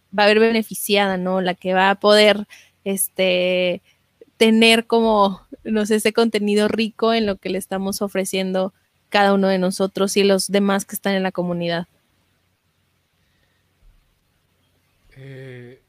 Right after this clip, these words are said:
Speaker 2: eh, gracias, Nelly. Yo quiero decir algo también, y es que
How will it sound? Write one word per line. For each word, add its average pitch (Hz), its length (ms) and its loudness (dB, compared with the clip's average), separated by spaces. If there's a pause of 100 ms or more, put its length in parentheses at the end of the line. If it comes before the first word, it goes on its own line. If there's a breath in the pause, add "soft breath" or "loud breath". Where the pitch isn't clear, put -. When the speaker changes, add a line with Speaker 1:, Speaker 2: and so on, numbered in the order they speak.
(140)
Speaker 2:
eh, 120 580 -20
gracias, 139 400 -14
Nelly. 139 260 -16
Yo 135 100 -16
quiero 156 160 -14
decir 175 220 -14
algo 190 200 -10
también, 180 340 -14
y 175 120 -14
es 170 220 -14
que 196 340 -16